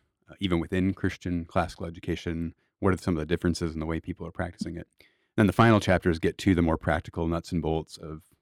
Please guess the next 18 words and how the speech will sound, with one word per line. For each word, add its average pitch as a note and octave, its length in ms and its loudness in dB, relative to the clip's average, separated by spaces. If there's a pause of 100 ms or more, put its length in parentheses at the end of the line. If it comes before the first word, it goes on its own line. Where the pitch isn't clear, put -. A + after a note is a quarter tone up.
(220)
actually D#2+ 300 -6
starting D#2 340 0
a D#2+ 80 -6
classical E2+ 440 -10
school, D#2 520 -12 (600)
dealing D#2+ 240 0
with, D#2 160 -4 (180)
you F#2+ 100 -10
know, D#2+ 180 -14 (120)
boardmanship E2+ 680 2 (100)
and - 180 -20
dress F2+ 260 -2
code D#2+ 400 0
and, - 160 -18 (240)
and D2 200 -10
athletics F2 600 -2
in F2 100 -4
a E2 60 -12